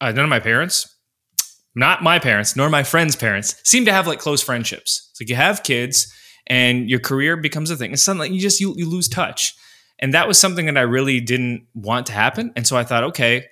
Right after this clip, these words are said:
like, first thing I wanted was freedom of time for me and my family. Okay, my wife is no longer working two jobs. That's great.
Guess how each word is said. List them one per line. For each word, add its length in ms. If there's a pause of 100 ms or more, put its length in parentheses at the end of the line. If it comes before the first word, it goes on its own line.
like, 300 (140)
first 220
thing 100
I 40
wanted 240
was 120
freedom 260
of 100
time 260
for 120
me 140
and 100
my 100
family. 400 (380)
Okay, 280
my 160
wife 260
is 80
no 140
longer 240
working 340
two 160
jobs. 340
That's 200
great. 300